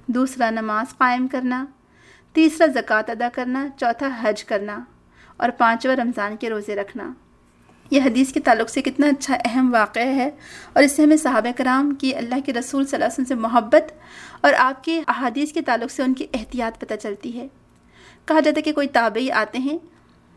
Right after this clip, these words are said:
ابن عمر رضی اللہ تعالیٰ عنہما کے پاس، اور وہ آپ سے حدیث سیکھنے کے لیے آتے ہیں۔ ابن عمر رضی اللہ تعالیٰ عنہما ان کو یہی والی حدیث پڑھ کر سناتے ہیں،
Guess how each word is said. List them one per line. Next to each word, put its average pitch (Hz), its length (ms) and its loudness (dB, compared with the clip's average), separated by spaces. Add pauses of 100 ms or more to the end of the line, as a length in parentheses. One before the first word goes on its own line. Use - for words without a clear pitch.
(200)
ابن 240 180 -2
عمر 247 260 0 (160)
رضی 226 200 -2
اللہ 226 240 -2
تعالیٰ 233 160 -2
عنہما 233 300 -2
کے 269 60 -2
پاس، 220 380 -4 (720)
اور - 100 6
وہ 311 240 8
آپ 262 200 2
سے - 220 -6
حدیث 254 280 -4 (480)
سیکھنے 247 280 -2
کے 254 80 -4
لیے 226 140 2
آتے 202 220 -2
ہیں۔ 247 160 -6 (760)
ابن 277 180 4 (100)
عمر 285 220 2
رضی 277 240 0
اللہ 233 180 0
تعالیٰ 226 220 0
عنہما 285 380 0
ان 240 120 -6
کو 269 80 -8
یہی 254 280 -4
والی 262 220 -2
حدیث 233 320 -10
پڑھ 226 180 -6
کر 220 80 -6
سناتے 220 420 -6
ہیں، 254 200 -6